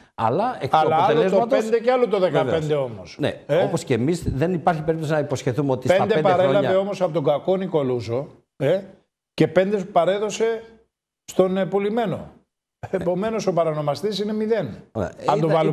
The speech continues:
Speaker 1: ήταν,
Speaker 2: κάτω.
Speaker 1: ήταν μια λάθος εκτίμηση. Αυτά τα ποσοστά δεν πετυχαίνουν από τη
Speaker 2: Λάθος
Speaker 1: μια μέρα στην
Speaker 2: εκτίμηση.
Speaker 1: άλλη, γιατί θέλει πάρα πολύ δουλειά. Πρέπει να
Speaker 2: Και ποιος
Speaker 1: αλλάξουμε
Speaker 2: τους
Speaker 1: μοντέλο.
Speaker 2: απαγόρευσε να δουλέψουν; Τις αντιμισθείς να τις παίρνανε.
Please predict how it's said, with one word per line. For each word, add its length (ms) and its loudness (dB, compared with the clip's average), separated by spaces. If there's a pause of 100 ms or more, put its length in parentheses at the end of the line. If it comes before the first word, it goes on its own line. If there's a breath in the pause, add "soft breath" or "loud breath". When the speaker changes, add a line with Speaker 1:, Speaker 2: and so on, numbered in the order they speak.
Speaker 1:
ήταν, 40 -6
Speaker 2:
κάτω. 140 4
Speaker 1:
ήταν 200 0
μια 180 2
λάθος 340 -2
εκτίμηση. 480 -4 (160 loud breath)
Αυτά 240 2
τα 120 2
ποσοστά 360 0
δεν 140 -2
πετυχαίνουν 440 0
από 80 0
τη 60 -4
Speaker 2:
Λάθος 160 2
Speaker 1:
μια 100 0
μέρα 180 0
στην 120 -6
Speaker 2:
εκτίμηση. 240 0
Speaker 1:
άλλη, 80 -2
γιατί 240 -2
θέλει 480 -2 (320 loud breath)
πάρα 280 0
πολύ 540 -4 (220)
δουλειά. 520 -2 (680)
Πρέπει 260 0
να 160 2
Speaker 2:
Και 60 -2
ποιος 140 0
Speaker 1:
αλλάξουμε 300 2
Speaker 2:
τους 80 -4
Speaker 1:
μοντέλο. 200 0
Speaker 2:
απαγόρευσε 360 -4
να 80 -8
δουλέψουν; 480 -10 (960)
Τις 180 -4
αντιμισθείς 540 -4
να 60 -10
τις 120 -10
παίρνανε. 460 -8